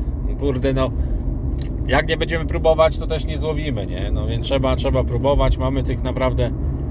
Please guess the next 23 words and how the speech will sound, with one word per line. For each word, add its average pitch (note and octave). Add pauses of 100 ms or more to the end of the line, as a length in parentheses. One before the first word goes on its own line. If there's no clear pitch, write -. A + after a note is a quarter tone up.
(300)
tych -
przynęt C#3+
różnych, C3+
różnistych, B2+ (500)
gumki, C#3+
nie C3+
gumki, C#3 (140)
e, B2
jak B2+
mówiłem, B2+
i -
tak B2
dalej, B2
i -
tak A#2
dalej. B2
W A#2+
końcu C#3+
coś C3
się C3+
musi C3+
wydarzyć, A#2
nie? G2+